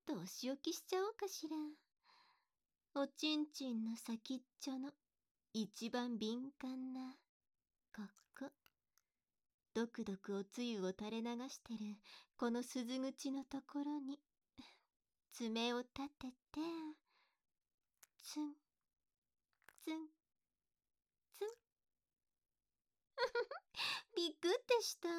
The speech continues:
痛かった？でも刺激的でしょ？えい。えい。えい。ツン、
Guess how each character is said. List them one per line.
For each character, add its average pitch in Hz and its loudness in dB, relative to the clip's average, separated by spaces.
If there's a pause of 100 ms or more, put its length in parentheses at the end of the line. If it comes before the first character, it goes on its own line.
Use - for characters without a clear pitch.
(800)
痛 208 -2
か 349 2
っ 302 0 (160)
た？ 254 -4 (1000)
で 233 4
も 196 0
刺 208 -4
激 226 0
的 277 -4
で 294 -2
し - -8
ょ？ 403 -6 (1500)
え 320 2
い。 370 2 (1160)
え 233 0
い。 311 -2 (1500)
え 285 12
い。 381 12 (1040)
ツ 277 -4
ン、 311 0